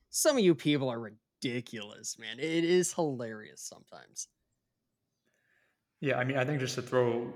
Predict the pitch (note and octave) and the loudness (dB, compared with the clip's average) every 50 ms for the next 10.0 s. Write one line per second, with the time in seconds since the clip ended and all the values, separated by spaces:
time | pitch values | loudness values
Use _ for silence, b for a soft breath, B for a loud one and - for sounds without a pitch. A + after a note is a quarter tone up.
0 | - - C#3 B2+ A#2+ A2+ A2+ A2 G#2+ G#2 G2+ G2+ F#2+ G2 - - - - - - | -12 -6 -2 -2 -2 0 0 2 2 2 2 2 0 -4 -10 -16 -20 -20 -20 -14
1 | - C3 A#2 A2 G#2+ G#2+ G#2+ G#2+ G#2+ A2 G#2 G2+ G2+ G2+ G2+ G2+ G2 F#2+ - - | -10 -6 -2 -2 0 0 -2 -2 -4 -4 -4 -4 -4 -4 -2 -2 -2 -4 -6 -10
2 | - - - - - B2 A#2+ B2 C3+ C3 C3+ B2 - - A#2+ A#2+ A#2+ A#2 G#2+ F#2+ | -16 -18 -16 -8 -2 0 0 0 0 -2 -4 -4 -4 -4 -4 -2 -2 -2 -2 -4
3 | G2+ G2+ G#2 G2+ - - A2+ G#2+ G#2 G#2+ G#2+ - - - - A2+ G#2+ G2+ G2 F#2+ | -4 -6 -6 -6 -6 -6 -4 -4 -4 -6 -8 -12 -12 -10 -6 -4 -4 -4 -4 -6
4 | F#2+ F#2+ - A2+ G#2+ G#2 G2+ G2+ G2+ F#2+ - - A2 G#2 G2+ - - A#2 G#2+ G#2+ | -8 -8 -6 -6 -4 -4 -6 -6 -8 -8 -6 -4 -4 -4 -4 -4 -6 -6 -4 -4
5 | A2 A2 G#2+ G2+ G2+ F#2+ - - - - - - D3 B2 A#2 A2 A2 A2 G2+ G2 | -2 -2 -2 -2 -2 -4 -6 -12 -20 -20 -16 -14 -12 -12 -8 -6 -4 -4 -4 -6
6 | G2 G2 G2+ - - A#2+ A#2 A2 G#2+ G#2 G2+ - - A#2+ A2 G2 F#2+ G2 G2 G2 | -8 -10 -10 -6 -4 -4 -4 0 0 0 0 0 -2 -6 -6 -4 -4 -4 -6 -6
7 | G2 F#2+ - B B B B B _ _ - C#3+ A#2+ A#2 A2+ G#2 A#2+ A#2+ A#2+ A#2+ | -8 -8 -10 B B B B B _ _ -2 0 0 0 0 0 0 0 0 0
8 | A#2+ A#2 A2+ G#2+ - - - A#2+ A#2 A2 G#2+ G#2+ A2+ A2 G#2+ G2+ G2+ G#2 G#2 G2+ | -2 -4 -4 -4 -4 -4 -4 -2 0 0 0 0 0 0 -2 -2 -2 -4 -6 -6
9 | - A2+ G2+ F#2+ G2 - A2 G#2+ G#2 G2 G2+ G2 G2+ G2+ G2+ G2+ F#2+ G2 G2 | -8 -10 -10 -8 -6 -6 -6 -4 -4 -4 -2 -2 -2 -2 -2 -4 -6 -8 -10